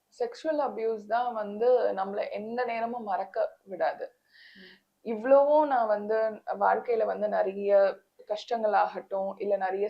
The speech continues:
சந்தோஷங்கள் ஆகட்டும், நிறைய மனுஷங்கள் ஆகட்டும், இவங்களை பார்த்துட்டு வந்த பிறகு கூட சில நேரத்துல ஒரு, ஒரு சில நேரத்துல இருட்டு வந்து பயமுறுத்த தான் செய்யுது. அதை கடந்து வர்றது கஷ்டமா தான் இருக்கு.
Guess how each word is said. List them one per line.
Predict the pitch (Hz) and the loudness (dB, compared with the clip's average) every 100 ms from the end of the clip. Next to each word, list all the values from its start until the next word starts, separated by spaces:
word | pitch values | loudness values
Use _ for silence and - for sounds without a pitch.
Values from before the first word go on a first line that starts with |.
| 208 | -4
சந்தோஷங்கள் | 190 202 214 208 190 180 | -4 -4 -6 -8 -4 0
ஆகட்டும், | 175 175 170 180 185 | 0 -2 -6 -4 -4
நிறைய | 185 196 208 | -2 -2 -2
மனுஷங்கள் | 196 190 - 214 185 | -4 -6 -10 -8 -2
ஆகட்டும், | 170 170 190 | -2 -2 -6
இவங்களை | 185 180 180 | -8 -8 -2
பார்த்துட்டு | 185 202 - 226 | 0 0 -2 -8
வந்த | 196 170 | -6 -6
பிறகு | 170 165 170 165 | -2 -2 -4 -8
கூட | 180 165 156 185 - _ _ _ _ | -6 0 0 0 -8 _ _ _ _
சில | 277 277 | 2 2
நேரத்துல | 277 277 277 285 269 233 | 2 4 4 4 2 4
ஒரு, | 214 - | 4 4
ஒரு | 233 254 | 4 4
சில | 262 247 | 0 -2
நேரத்துல | 226 220 233 226 233 214 - _ _ _ _ | -2 0 -2 -2 0 0 -2 _ _ _ _
இருட்டு | - 254 269 262 | -2 2 4 4
வந்து | 220 202 220 | 4 4 0
பயமுறுத்த | 196 185 190 175 180 | 0 0 -2 -2 0
தான் | 170 180 | 0 -4
செய்யுது. | 180 143 151 165 - _ _ _ _ _ | -6 -6 -6 -6 -8 _ _ _ _ _
அதை | 220 214 | -2 -2
கடந்து | 220 214 233 254 233 | 0 2 2 2 0
வர்றது | 196 190 | 0 -4
கஷ்டமா | 208 190 - 202 180 | -6 -8 -6 -6 -4
தான் | 170 180 | -4 -4
இருக்கு. | 165 165 - | -6 -8 -8